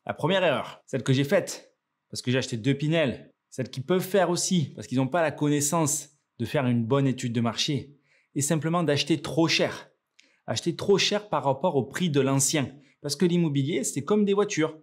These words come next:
On achète une voiture neuve, elle sort du garage, elle a perdu vingt pour cent. En immobilier, c'est la même chose. La voiture, tu la veux neuve, d'occasion,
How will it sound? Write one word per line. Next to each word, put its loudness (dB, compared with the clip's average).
On -8
achète -4
une 2
voiture 2
neuve, 0
elle -8
sort 0
du -4
garage, 0
elle 0
a 2
perdu -2
vingt 2
pour -6
cent. -8
En 2
immobilier, 4
c'est -2
la 2
même 2
chose. -8
La 0
voiture, 2
tu -4
la 4
veux 2
neuve, 0
d'occasion, -2